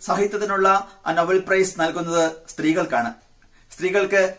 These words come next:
ശക്തമായ സാന്നിധ്യമുണ്ടെന്ന് മനഃപൂർവ്വം കാണിക്കാൻ, അല്ലെങ്കിൽ സ്ത്രീകളെ മനഃപൂർവ്വം പരിഗണിക്കുന്നുണ്ടെന്ന് കാണിക്കാൻ വേണ്ടിയാണ് ഇങ്ങനെ award കൊടുക്കുന്നതെന്നാണ് ചില ആളുകൾ വിലയിരുത്തുന്നത്.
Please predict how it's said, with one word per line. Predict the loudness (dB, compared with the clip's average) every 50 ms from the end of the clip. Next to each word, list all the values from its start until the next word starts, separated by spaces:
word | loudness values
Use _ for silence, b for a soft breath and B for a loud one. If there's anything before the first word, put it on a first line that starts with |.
| -6
ശക്തമായ | -6 -6 -4 -4 -4 -2 0 0 0 0
സാന്നിധ്യമുണ്ടെന്ന് | 0 0 0 0 0 -2 -4 -4 -6 -6 -4 -4 -4 -4 -2 0
മനഃപൂർവ്വം | 0 0 0 0 2 2 4 4 4 2 2 2
കാണിക്കാൻ, | 0 0 0 -2 -4 -4 -4 -4 -4 B B B B
അല്ലെങ്കിൽ | -2 -2 -2 0 0 0 0
സ്ത്രീകളെ | 0 -2 -2 0 2 6 6 6
മനഃപൂർവ്വം | 4 4 -2 -6 -4 -2 0 0 0 0 -2 -4 B B _ 2
പരിഗണിക്കുന്നുണ്ടെന്ന് | 2 2 2 -2 -4 -4 -6 -6 -6 -6 0 0 0 2 2 2 2
കാണിക്കാൻ | 2 0 -2 -2 0 0 0 0 0
വേണ്ടിയാണ് | -4 -4 0 2 4 4 4 4 2
ഇങ്ങനെ | 0 -4 -8 -10 -8 -4 0
award | 2 4 6 6 6 4 4
കൊടുക്കുന്നതെന്നാണ് | 0 -2 -4 -4 -6 -8 -8 -6 -2 0 0 0 0 -4 -6 -8 B B B -6
ചില | -4 2 4
ആളുകൾ | 4 4 4 2 -2 -4 -4 -4
വിലയിരുത്തുന്നത്. | -4 -4 -4 -6 -6 -8 -8 -6 -6 -6 -8